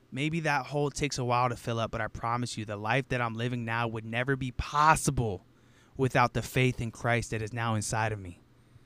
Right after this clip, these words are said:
I wanted to be a comic. <laughs> All right, let's keep going. We got some good stuff for you guys.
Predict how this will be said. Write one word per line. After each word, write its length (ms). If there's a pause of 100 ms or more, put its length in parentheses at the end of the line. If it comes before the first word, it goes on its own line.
(340)
I 80
wanted 240
to 80
be 120
a 40
comic. 540 (360)
<laughs> 60 (3000)
All 60 (1800)
right, 160
let's 100
keep 160
going. 260
We 60
got 160
some 80
good 140
stuff 200
for 100
you 40
guys. 320